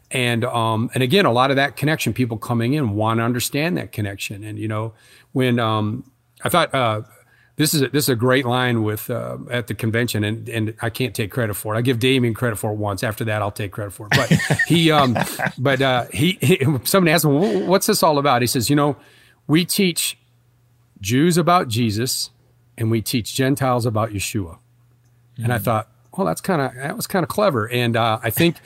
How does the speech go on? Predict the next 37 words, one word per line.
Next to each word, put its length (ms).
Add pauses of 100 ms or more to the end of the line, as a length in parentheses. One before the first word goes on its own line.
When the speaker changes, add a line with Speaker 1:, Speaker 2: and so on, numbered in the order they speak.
Speaker 2:
<laughs> 200
Speaker 1:
that 160
really 200
resonated 480
with 100
those 180
folks. 260
It's 120
like, 160
"Oh, 100
they 100
wanna 220
understand 500
that." 180
And 140
I 60
think 220
it 80
was 180
a, 260
it, 180
it's 160
a 60
good, 280
it 100
was 180
a, 40
it 120
was 80
a 40
good 100
mix. 120
But 140
it's 100
been 160
overwhelmingly 520
positive. 420